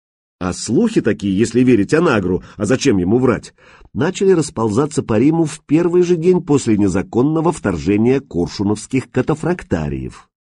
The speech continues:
Драться категорически не хотелось, так что Геннадий приказал своим катафрактариям перехватывать всех императорских гонцов, двигавшихся на север. Однако охота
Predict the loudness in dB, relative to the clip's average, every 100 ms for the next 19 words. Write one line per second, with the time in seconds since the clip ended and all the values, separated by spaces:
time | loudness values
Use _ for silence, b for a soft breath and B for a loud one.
0 | _ _ _ _ _ _ -6 -2 -2 -2
1 | -2 -2 -2 B B B -4 -2 0 0
2 | -2 -6 -8 -6 -6 -8 -10 -12 -18 -20
3 | _ _ _ _ -10 -8 -6 -4 0 2
4 | 2 0 -2 -4 -2 -2 -2 0 0 0
5 | -2 -6 -8 -6 -4 0 2 2 0 -2
6 | -2 -4 -2 -2 -4 -6 -2 0 0 -2
7 | -6 -2 -2 -4 -6 -10 -10 -8 -8 -8
8 | -2 0 0 B B B -8 -2 0 0
9 | -2 -6 -8 -2 0 0 0 -2 -4 -12
10 | _ _ _ _ -10 -2 -2 -2 -4 -4
11 | -8 -6 -2 -2 0 -2